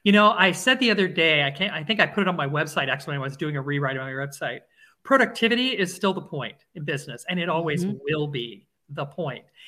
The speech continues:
Speaker 1: And what we are understanding now is that underneath that point is a whole lot of human emotion and social interaction stuff that we've never thought about. You don't get robots with their feelings turned off at work. You get a gaggle of human beings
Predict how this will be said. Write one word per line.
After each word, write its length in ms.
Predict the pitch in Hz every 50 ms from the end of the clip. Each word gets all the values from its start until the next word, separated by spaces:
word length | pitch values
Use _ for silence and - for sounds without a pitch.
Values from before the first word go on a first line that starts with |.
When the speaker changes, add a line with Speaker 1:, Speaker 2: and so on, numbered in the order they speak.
| - - - -
Speaker 1:
And 180 | 175 160 156
what 220 | 180 202 208 202 202
we 100 | 208 196
are 140 | 185 180
understanding 720 | 175 175 175 170 156 - - - 165 165 175 170 156 147 143
now 520 | 143 139 139 147 160 196 233 269 285 - _ _ _ _ _ _ _ _ _ -
is 200 | 185 180 180 180
that 160 | 180 160 - -
underneath 580 | 190 196 196 196 190 175 165 170 185 202 196 -
that 300 | 233 240 247 247 - -
point 300 | - 254 277 277 247 - -
is 140 | 202 175 180
a 40 | 156
whole 420 | 147 - - 254 240 226 208 190
lot 220 | 196 190 185 175
of 100 | 156 147
human 360 | - - - 196 196 175 175 165
emotion 600 | 151 147 156 160 170 175 - - 175 160 151 147 - 160
and 240 | 165 156 147 147
social 400 | - - 185 180 175 180 170 165
interaction 560 | 160 151 147 147 147 147 156 151 - - 151 143
stuff 280 | - - 147 135 139 -
that 100 | 143 147
we've 180 | 151 156 143 147
never 340 | 151 147 147 143 147 139
thought 260 | 139 - 139 131 131 139
about. 380 | 135 - - - - - - _ _ _ _ - - - - _ -
You 140 | 175 180 180
don't 380 | 180 226 247 269 233 208 -
get 260 | - 202 202 196 190
robots 420 | 165 165 175 180 185 165 156 - -
with 100 | 156 151
their 120 | 156 143
feelings 420 | 147 - 151 165 160 143 139 143 -
turned 260 | - 151 135 131 131
off 200 | 131 127 - -
at 140 | 139 - 135
work. 300 | 139 151 147 156 151 -
You 60 | 160
get 400 | 147 180 190 190 190 180 185 - - -
a 60 | 147 143 - _ _ _
gaggle 360 | - 160 156 170 175 175 156
of 80 | 151 143
human 280 | 165 156 151 139 139 139
beings 560 | 143 143 147 156 170 185 208 214 - -